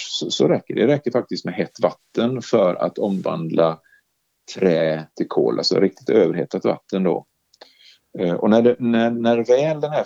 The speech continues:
förkolningsprocessen startar ner i marken då, eh, under tryck, så frigör, alltså själva omvandlingen av trä till kol,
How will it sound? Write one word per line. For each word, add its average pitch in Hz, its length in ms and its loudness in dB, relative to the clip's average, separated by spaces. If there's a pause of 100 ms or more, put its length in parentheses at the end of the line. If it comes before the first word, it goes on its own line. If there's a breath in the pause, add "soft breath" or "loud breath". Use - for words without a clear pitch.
förkolningsprocessen 87 1300 -2
startar 123 640 0
ner 143 180 0
i 147 60 -2
marken 92 380 -4
då, 53 260 -6
eh, 92 140 -2
under 87 180 0
tryck, - 260 -2 (1000)
så - 480 0
frigör, 120 840 2 (120)
alltså - 180 -4
själva 107 300 -2
omvandlingen 107 640 -2
av 147 60 -4
trä 87 380 -2
till - 140 -10
kol, 78 340 2